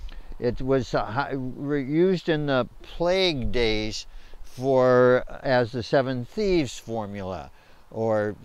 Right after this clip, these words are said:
for people that were, were going in and rustling people's stuff after they died of the plague. It was kind of a dangerous, risky business going into the, going into plague-ridden houses.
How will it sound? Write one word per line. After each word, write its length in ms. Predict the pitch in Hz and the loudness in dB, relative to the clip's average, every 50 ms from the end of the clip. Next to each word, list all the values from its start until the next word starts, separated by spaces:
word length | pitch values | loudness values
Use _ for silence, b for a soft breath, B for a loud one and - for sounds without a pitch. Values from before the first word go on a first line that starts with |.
| - - 131 | -16 -16 -14
for 220 | 123 - 147 135 | -10 -6 -6 -6
people 340 | 98 - - 147 135 135 131 | -4 -4 -4 -4 -2 -2 0
that 180 | 127 123 120 - | 2 2 0 0
were, 340 | 127 131 123 120 120 117 113 | -2 -2 -2 -2 -2 2 4
were 260 | - - 123 120 110 | 6 6 8 6 4
going 400 | 107 123 127 127 127 127 127 123 | 2 -2 -2 -2 -2 -2 0 0
in 120 | 120 120 | 2 2
and 300 | 120 113 110 107 - - | 2 0 0 -2 0 2
rustling 480 | - 123 131 131 - - 123 117 113 107 | 2 4 4 4 2 2 0 0 0 0
people's 380 | - 127 123 - 110 110 - | 2 2 2 2 0 -2 -6
stuff 340 | - - - - 139 123 - | -8 -8 -6 -4 -4 -2 -2
after 320 | 131 117 110 - - 120 104 | -2 -2 -2 -2 -4 -6 -4
they 220 | 92 110 104 98 | -4 -4 -4 -4
died 420 | 90 - 107 107 107 107 107 101 | -4 0 2 2 4 4 4 4
of 220 | 110 101 92 - - | 4 2 2 0 -2
the 80 | - | -4
plague. 580 | - - - - 143 165 170 147 123 113 107 - B B B B B B B B B | -4 -6 -6 -4 -2 0 2 2 4 4 4 2 B B B B B B B B B
It 40 | 147 | -2
was 120 | 156 - | -4 -4
kind 180 | - 175 156 131 | -4 -2 -4 -4
of 80 | 117 107 | -4 -4
a 20 | |
dangerous, 540 | 101 127 135 139 135 127 127 120 113 - - | -4 -4 -4 -4 -4 -4 -4 -4 -4 -4 -6
risky 380 | 120 135 127 - - 117 107 | -6 -8 -8 -8 -8 -8 -8
business 500 | 92 107 156 143 117 - 117 104 - - - | -4 -2 -2 -2 -2 -2 -4 -4 -4 -4 -4
going 280 | - 113 113 110 107 | -6 -6 -6 -8 -8
into 220 | 110 107 - - 107 | -8 -8 -6 -6 -6
the, 300 | 104 101 101 95 92 - - b b b b b b - - | -4 -4 -4 -4 -6 -8 -10 b b b b b b -12 -10
going 240 | 117 113 110 107 | -8 -6 -6 -4
into 200 | 110 107 - 110 | -4 -4 -6 -6
plague-ridden 720 | - - - - 117 110 110 107 95 101 110 107 92 101 92 | -8 -8 -6 -2 -2 0 0 0 -2 -2 -2 -4 -4 -6 -6
houses. 640 | - 107 110 110 110 104 - - 92 87 - - | 0 2 2 2 2 0 -4 -6 -8 -8 -10 -10